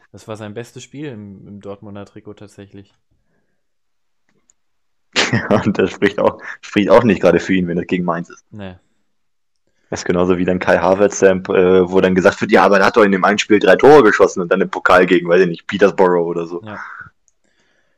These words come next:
Speaker 1: Ich möchte noch einen
Speaker 2: Ähm,
Speaker 1: Wechsel kritisieren, bevor du weitermachst.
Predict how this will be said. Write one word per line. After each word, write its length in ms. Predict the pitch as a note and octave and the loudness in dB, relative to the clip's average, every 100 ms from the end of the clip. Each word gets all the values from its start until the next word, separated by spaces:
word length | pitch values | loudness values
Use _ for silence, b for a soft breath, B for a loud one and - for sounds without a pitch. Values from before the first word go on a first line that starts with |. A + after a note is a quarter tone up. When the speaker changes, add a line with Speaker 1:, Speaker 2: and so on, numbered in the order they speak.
| _ | _
Speaker 1:
Ich 80 | B2 | -20
möchte 200 | B2 B2+ | -18 -8
noch 100 | A2+ | 0
einen 280 | G#2 G2+ | 2 2
Speaker 2:
Ähm, 60 | G2+ | 0
Speaker 1:
Wechsel 180 | G2+ G2 | -4 -6
kritisieren, 500 | - G#2 G2 G2 G2 | -12 -20 -20 -18 -20
bevor 200 | _ G2 | _ -20
du 100 | F#2+ | -18
weitermachst. 640 | F#2 G2+ G2 A#2+ _ _ | -18 -18 -20 -20 _ _